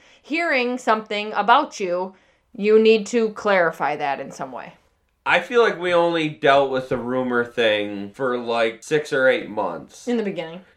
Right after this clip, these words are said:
Speaker 1: It dies away.
Speaker 2: We don't, I don't feel like, and I mean, don't, so what I'm saying is, like, don't ever let that
Speaker 1: Deter you.
Speaker 2: deter you, because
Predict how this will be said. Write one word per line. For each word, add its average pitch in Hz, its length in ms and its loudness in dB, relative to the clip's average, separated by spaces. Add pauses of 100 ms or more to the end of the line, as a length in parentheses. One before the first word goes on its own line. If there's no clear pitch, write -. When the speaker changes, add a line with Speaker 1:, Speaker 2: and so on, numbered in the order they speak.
Speaker 1:
It 359 180 -4
dies 180 280 -2
away. 202 260 -12
Speaker 2:
We 247 140 0
don't, 254 220 8
I 233 140 4
don't 247 180 2
feel 220 300 6
like, 165 260 2
and 175 120 2
I 185 80 -2
mean, 190 160 -4
don't, 208 280 -2
so 208 200 -2
what 190 160 4
I'm 185 140 0
saying 196 320 -2
is, 170 180 -2
like, 151 340 -2 (640)
don't 190 320 8
ever 175 280 2
let 147 360 -2
that 135 460 0 (380)
Speaker 1:
Deter 196 420 -4
you. 139 100 -12
Speaker 2:
deter 170 480 4
you, 143 240 4
because 143 400 2